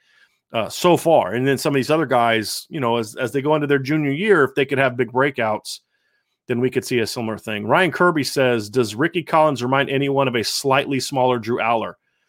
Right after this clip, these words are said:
Yeah, I could see that, 'cause Drew's also got that real big wind up. He's got that cannon for an arm,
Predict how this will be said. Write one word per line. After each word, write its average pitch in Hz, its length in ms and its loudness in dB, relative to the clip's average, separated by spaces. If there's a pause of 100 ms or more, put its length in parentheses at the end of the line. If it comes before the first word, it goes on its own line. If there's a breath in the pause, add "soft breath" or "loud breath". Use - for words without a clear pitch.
(300)
Yeah, 151 160 4
I 175 60 4
could 226 160 0
see 151 200 6
that, 123 320 4 (100)
'cause 131 160 0
Drew's 147 320 2
also 160 320 2
got 135 220 2
that 123 140 -2
real 160 200 0
big 143 260 0
wind 139 380 0
up. 139 260 2
He's 123 140 -12
got 123 240 -4
that - 180 -8
cannon 160 400 0
for 147 220 -2
an 135 80 0
arm, 135 420 4